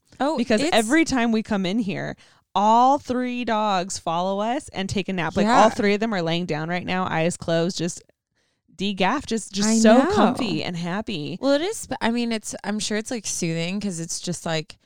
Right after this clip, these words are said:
Speaker 1: us talking, the
Speaker 2: Because we have
Speaker 1: room's, like,
Speaker 2: butter voices.
Speaker 1: dimly lit,
Speaker 2: Mm-hmm.
Speaker 1: and they get to just, like, snuggle with us, and we're not
Speaker 2: Mm-hmm.
Speaker 1: moving at all, you
Speaker 2: Yeah,
Speaker 1: know?
Speaker 2: I think they love it. I think
Speaker 1: I
Speaker 2: they're
Speaker 1: feel it.
Speaker 2: thriving. It's so funny. It's so cute.
Speaker 1: Yeah.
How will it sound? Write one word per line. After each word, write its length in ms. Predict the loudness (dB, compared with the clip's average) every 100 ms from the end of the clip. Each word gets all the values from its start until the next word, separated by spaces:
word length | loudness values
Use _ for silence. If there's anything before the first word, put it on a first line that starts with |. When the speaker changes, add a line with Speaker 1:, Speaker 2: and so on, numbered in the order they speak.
| _ _ _ -2
Speaker 1:
us 260 | -2 0
talking, 640 | 0 2 0 -2 -2 -2 0
the 60 |
Speaker 2:
Because 160 | 0 2
we 60 | 4
have 80 |
Speaker 1:
room's, 120 | 2 0
like, 140 | 0
Speaker 2:
butter 180 | 0 -2
voices. 560 | -4 -6 -6 -6 -4
Speaker 1:
dimly 400 | -2 0 -2 -2 -4
lit, 540 | -4 -4 -4 -6 -6
Speaker 2:
Mm-hmm. 440 | -4 -2 -4 -6 -10 -6
Speaker 1:
and 140 | -2
they 80 | 0
get 160 | -2 -4
to 100 | -8
just, 220 | -8 -4
like, 160 | -6
snuggle 480 | -6 -4 -4 -2 -2
with 180 | -4 -2
us, 200 | -4 -2
and 80 | -2
we're 80 | 0
not 200 | 0 0
Speaker 2:
Mm-hmm. 120 | -2 -6
Speaker 1:
moving 200 | -6 -10
at 100 | -8
all, 200 | -6 0
you 120 | 2
Speaker 2:
Yeah, 220 | 2 0
Speaker 1:
know? 120 | -2 -6
Speaker 2:
I 60 | -6
think 180 | -6 -4
they 100 | -4
love 240 | -4 -4
it. 180 | -4 -6
I 60 | -6
think 160 | -4
Speaker 1:
I 40 | -4
Speaker 2:
they're 100 | -2
Speaker 1:
feel 160 | -2
it. 60 | -2
Speaker 2:
thriving. 360 | -2 -6 -8 -10
It's 160 | -10
so 180 | -4 -6
funny. 360 | -4 -8 -8 -8
It's 160 | -8 -2
so 200 | -2 -2
cute. 340 | -8 -8 -8 _ _ -10
Speaker 1:
Yeah. 340 | -6 -6